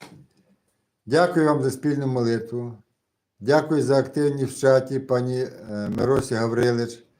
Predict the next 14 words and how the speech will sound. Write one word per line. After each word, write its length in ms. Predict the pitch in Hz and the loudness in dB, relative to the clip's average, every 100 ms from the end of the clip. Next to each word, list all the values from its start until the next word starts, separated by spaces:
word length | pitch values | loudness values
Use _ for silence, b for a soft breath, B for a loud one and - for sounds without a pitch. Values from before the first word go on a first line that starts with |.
| _ - | _ -8
пані 240 | 120 127 | -4 -2
Ірині 340 | 127 127 127 120 | 2 4 2 -2
Стара, 540 | - 117 117 117 117 - - | -2 2 2 0 -6 -20 -20
спонсору 540 | - 123 120 120 117 | -8 -4 -4 -4 -6
каналу 380 | 110 123 117 113 | -4 -2 -2 -4
Корисні 440 | 113 117 107 - | -4 -4 -6 -6
новини, 480 | 113 110 113 110 107 - _ _ _ _ | -6 -4 -6 -6 -10 -14 _ _ _ _
пані 220 | 120 120 | -4 0
Лесі 400 | 120 123 117 117 | 2 2 0 -2
Рев'юк 500 | 104 107 117 131 135 - _ _ _ _ _ _ _ _ _ _ _ _ _ _ _ _ _ - | -2 0 0 -2 -4 -16 _ _ _ _ _ _ _ _ _ _ _ _ _ _ _ _ _ -12
і 80 | 120 | -2
пану 340 | 131 131 123 | 2 2 0
Сергію 460 | - 117 120 123 120 | -2 0 2 0 -2
Кудняку. 560 | 113 98 107 - 95 | -6 -6 -8 -8 -12